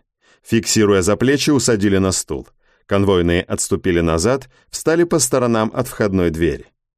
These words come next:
Макаров вгляделся. Румяный, круглолицый и курносый Лебедев на первый взгляд походил вовсе не на убийцу,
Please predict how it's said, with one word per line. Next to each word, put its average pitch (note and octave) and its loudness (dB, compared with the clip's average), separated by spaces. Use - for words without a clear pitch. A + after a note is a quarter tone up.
Макаров F2+ -2
вгляделся. F2 -2
Румяный, B2 2
круглолицый A#2 0
и A2 0
курносый A#2 0
Лебедев C3 0
на B2 -2
первый D3 0
взгляд B2+ 0
походил C3 0
вовсе C3+ 0
не C3 2
на C3 2
убийцу, E3 0